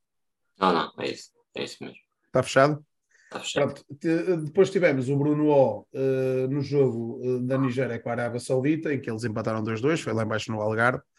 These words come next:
Speaker 2: foi pertinho, neste caso pertinho para nós, a nível, podia ter sido na Nigéria, que era bem mais longe, eh, mas foi no Algarve. Eh, o jo-, o Bruno jogou os noventa minutos,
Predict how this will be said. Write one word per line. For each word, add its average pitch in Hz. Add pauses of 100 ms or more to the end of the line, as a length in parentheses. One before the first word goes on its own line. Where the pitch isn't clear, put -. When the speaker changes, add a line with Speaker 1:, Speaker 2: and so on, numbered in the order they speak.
(280)
Speaker 2:
foi 120
pertinho, 123 (560)
neste 110
caso 95
pertinho 104
para 107
nós, 98 (380)
a 107
nível, 110
podia 113
ter 110
sido 110
na 110
Nigéria, 107
que 113
era 104
bem 107
mais 110
longe, 120 (480)
eh, 117
mas 113
foi 120
no 117
Algarve. 110 (680)
Eh, 131
o 170
jo-, 175
o 147
Bruno 135
jogou 123
os 127
noventa 123
minutos, 165